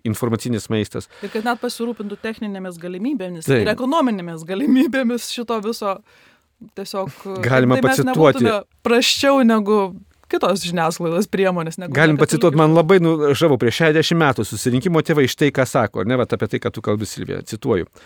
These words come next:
Speaker 1: septynioliktas skyrius. „Kadangi būtų labai negarbinga, jei bažnyčios vaikai nesimtų žygių, matydami, kaip išganymo žodžiai pančioja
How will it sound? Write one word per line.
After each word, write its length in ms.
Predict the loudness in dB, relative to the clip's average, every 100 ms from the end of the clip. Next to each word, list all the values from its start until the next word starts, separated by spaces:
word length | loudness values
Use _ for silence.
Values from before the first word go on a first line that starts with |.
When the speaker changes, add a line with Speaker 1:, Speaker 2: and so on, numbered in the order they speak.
| -20 -20 _ -4
Speaker 1:
septynioliktas 720 | -4 0 2 2 0 -6 -6
skyrius. 480 | -6 -6 -6 -14 -18 -20 _ _
„Kadangi 480 | -2 4 4 4 2
būtų 300 | 2 2 2
labai 520 | 6 4 6 6 8 6
negarbinga, 880 | 6 6 4 4 4 4 2 -2 -4
jei 280 | 2 4 6
bažnyčios 640 | 4 4 0 2 2 0 2
vaikai 440 | 2 2 -2 -2 0
nesimtų 560 | 0 0 -2 -2 2
žygių, 680 | 2 2 2 2 2 0 -4 -2
matydami, 560 | 0 0 2 2 2 2
kaip 220 | 0 2
išganymo 640 | 0 0 4 4 6 4 4
žodžiai 320 | 6 4 4 0 4
pančioja 640 | 6 6 4 2 4